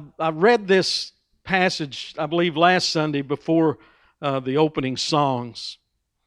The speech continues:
But it speaks and it fits right here. You know, and we're, we're talking about Paul's beginning to his journey. And, and here he talks about going to Jerusalem in Acts twenty.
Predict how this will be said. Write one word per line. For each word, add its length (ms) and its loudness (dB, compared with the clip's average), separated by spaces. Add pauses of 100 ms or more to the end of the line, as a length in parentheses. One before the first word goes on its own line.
(1700)
But 140 -2
it 100 -4
speaks 500 0
and 120 -2
it 100 -8
fits 380 0
right 260 2
here. 400 -2 (1200)
You 80 -14
know, 100 -6
and 100 -6
we're, 120 -2
we're 120 -4
talking 400 4
about 340 4 (920)
Paul's 440 6
beginning 640 2
to 120 -2
his 140 -4
journey. 640 0
And, 180 -8
and 140 -6
here 160 2
he 60 -2
talks 320 2
about 260 2
going 240 0
to 80 -2
Jerusalem 640 -4
in 80 -6
Acts 260 -4
twenty. 360 -4